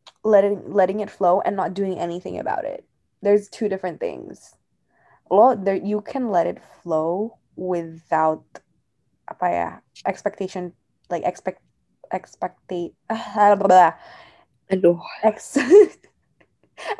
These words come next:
Speaker 2: Gimana,
Speaker 1: expecting
Speaker 2: Bon?
Speaker 1: too much.
Speaker 2: Pelan-pelan.
Speaker 1: <laughs> Without
Speaker 2: Hmm.
Speaker 1: expecting too much,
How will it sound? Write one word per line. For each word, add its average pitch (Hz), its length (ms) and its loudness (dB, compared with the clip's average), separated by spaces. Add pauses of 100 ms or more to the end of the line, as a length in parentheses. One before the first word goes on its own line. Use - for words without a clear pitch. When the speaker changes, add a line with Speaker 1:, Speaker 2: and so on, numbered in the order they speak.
(100)
Speaker 2:
Gimana, 180 440 4
Speaker 1:
expecting 220 160 0
Speaker 2:
Bon? 165 240 4
Speaker 1:
too 208 200 -6
much. 175 120 -6
Speaker 2:
Pelan-pelan. 180 460 2 (880)
Speaker 1:
<laughs> - 840 2
Without 254 360 4
Speaker 2:
Hmm. - 60 2
Speaker 1:
expecting 226 600 -2
too 233 260 -6 (100)
much, 185 600 -6